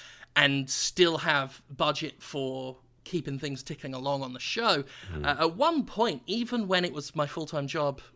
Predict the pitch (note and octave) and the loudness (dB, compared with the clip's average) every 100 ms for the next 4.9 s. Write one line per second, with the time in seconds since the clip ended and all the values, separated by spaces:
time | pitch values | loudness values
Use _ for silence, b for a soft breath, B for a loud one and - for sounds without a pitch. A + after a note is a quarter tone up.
0 | _ C#3+ C#3 C#3 D3 C3+ C3+ C3+ C3 D3+ | _ -4 -2 -2 -4 -4 -4 -4 -4 -4
1 | C#3+ C3+ B2+ C3+ C#3 C#3 - - F3+ D3+ | -4 -4 -6 -6 -4 -4 -6 2 2 2
2 | C#3+ D#3 C#3+ - D3 D3 C#3+ - D3 - | 2 0 0 0 0 2 -2 -6 -8 -8
3 | C3+ B2 C3+ C3 - D3 D3 D#3 D3+ D#3+ | -10 -6 -6 -6 -6 -6 -2 -2 -2 -4
4 | C#3+ C#3 C#3 C3 C3+ C3+ C3 - - | -4 -4 -4 -8 -8 -8 -10 -12 -16